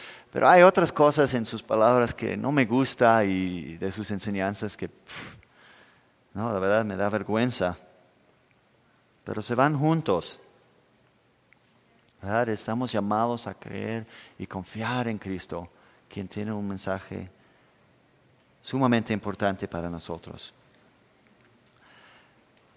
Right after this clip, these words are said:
Entonces, aquí, aquí dice, "De este que se avergüence de él,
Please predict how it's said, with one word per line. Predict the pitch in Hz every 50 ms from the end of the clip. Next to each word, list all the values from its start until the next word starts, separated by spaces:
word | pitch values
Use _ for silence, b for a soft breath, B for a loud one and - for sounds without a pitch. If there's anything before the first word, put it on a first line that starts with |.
| _ _ _
Entonces, | 95 92 - 110 113 110 123 120 113 - - - - - - - _ _ - - - - - - - - - - - _ _ _ _ _ _ _ _ _ _ _ _ _ _ _ _ _ _ _ _ _ _ _ _ _ _ _ _ _ _ _ _ _ _ _ _ _ _ _ _ _ - - _ _ _ _ _ _ _ _ _ _ _ _ _ _ _ _ _ _ _
aquí, | 101 107 104 - 123 - -
aquí | 127 127 123 - 143 151
dice, | 139 131 131 - - 131 117 - B B B B B B B _ _ _ _ _ _ _ _ - -
"De | - 117 120 127 147
este | 160 151 - - 185 196 196 185 - - -
que | - 120
se | 117 - 120
avergüence | 110 101 107 104 - 120 131 143 139 - 147
de | 135 127 127 127 131 151
él, | 175 208 208 196